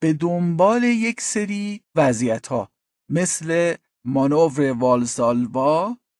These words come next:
مثل اینکه بعد از فعالیت ورزشی بخواد مریض دچار سرکوب شده باشه یا به دنبال یه تحریک‌های گوارشی مثل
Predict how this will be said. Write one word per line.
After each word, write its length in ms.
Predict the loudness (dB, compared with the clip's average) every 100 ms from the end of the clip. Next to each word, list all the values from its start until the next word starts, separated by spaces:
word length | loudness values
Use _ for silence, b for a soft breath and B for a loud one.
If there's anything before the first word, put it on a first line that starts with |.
| _ -6
مثل 400 | -4 -4 -6 -4
اینکه 320 | -4 -4 -4
بعد 380 | 0 2 2 4
از 260 | 2 0
فعالیت 640 | -10 0 2 2 0 -2 -4
ورزشی 1080 | -2 0 0 -2 -4 -8 -6 -6 -8 -10 -18 _ -10
بخواد 280 | -8 -6 -6
مریض 280 | -4 -6 -6
دچار 300 | -8 -6 -8
سرکوب 420 | -6 -8 -8 -12
شده 240 | -12 -12 -10
باشه 340 | -10 -10 -10
یا 560 | -6 0 4 6 4 0 _ _ _ -2
به 100 | 0
دنبال 460 | 0 -2 0 0
یه 120 | -2 -6
تحریک‌های 720 | -4 -2 0 -2 0 -2 0
گوارشی 720 | 2 2 4 4 2 -2 -4
مثل 580 | -4 -6 -4 0 0